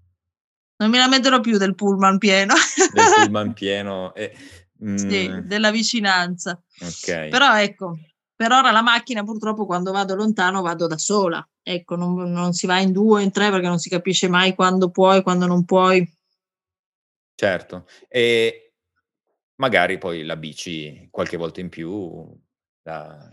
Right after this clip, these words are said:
Speaker 2: la
Speaker 1: Sì,
Speaker 2: userai.
Speaker 1: assolutamente, ma mi sto organizzando per poterla lasciar giù e farla diventare addirittura una passione da viaggio, mi piacerebbe.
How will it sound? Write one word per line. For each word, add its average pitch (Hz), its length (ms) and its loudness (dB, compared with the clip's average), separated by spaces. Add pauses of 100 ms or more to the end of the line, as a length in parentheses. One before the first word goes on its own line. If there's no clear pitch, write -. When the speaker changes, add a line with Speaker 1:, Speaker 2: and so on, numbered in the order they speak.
Speaker 2:
la 78 100 -12
Speaker 1:
Sì, - 200 2
Speaker 2:
userai. 226 160 0
Speaker 1:
assolutamente, 202 920 0
ma 208 380 2
mi 208 200 -6
sto 220 220 -2
organizzando 214 640 0
per 196 160 -4
poterla 185 440 0
lasciar 196 360 0
giù 214 360 -4 (540)
e 160 760 -6
farla 208 320 2
diventare 226 420 2
addirittura 208 480 4
una 190 140 6
passione 220 580 6
da 196 120 6
viaggio, 170 540 2
mi 170 100 -2
piacerebbe. 175 800 0